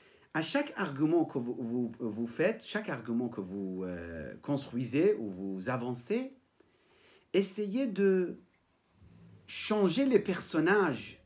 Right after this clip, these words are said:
de l'argument que vous êtes, vous êtes en train d'avancer. Par exemple, je vous explique. Prenez des ar-, des, des personnages neutres. Par exemple, vous êtes un sunnite. Vous aimez beaucoup Khalid ibn al-Walid.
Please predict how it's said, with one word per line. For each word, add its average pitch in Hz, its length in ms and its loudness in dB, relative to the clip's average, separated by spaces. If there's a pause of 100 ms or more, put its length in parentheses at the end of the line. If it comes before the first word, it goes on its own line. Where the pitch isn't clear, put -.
(100)
de 123 140 -2
l'argument 127 540 0
que - 120 -8
vous 98 200 -6
êtes, 101 180 -12
vous 104 340 -4
êtes - 200 -4
en 98 40 -8
train 98 200 -8
d'avancer. 82 480 -10
Par 190 180 -6
exemple, 160 380 -2
je 123 80 -4
vous 113 180 -4
explique. - 680 -10 (1000)
Prenez 262 360 2
des 175 240 2
ar-, 190 140 0
des, 143 280 0
des 135 200 0
personnages 180 680 -2
neutres. - 680 0 (1160)
Par 170 160 0
exemple, 208 320 4
vous 180 280 2
êtes 240 380 2
un 180 140 6
sunnite. 120 680 -2 (1000)
Vous 180 260 2
aimez 202 220 6
beaucoup 220 340 0
Khalid 120 340 0
ibn 107 180 -2
al-Walid. 90 440 -4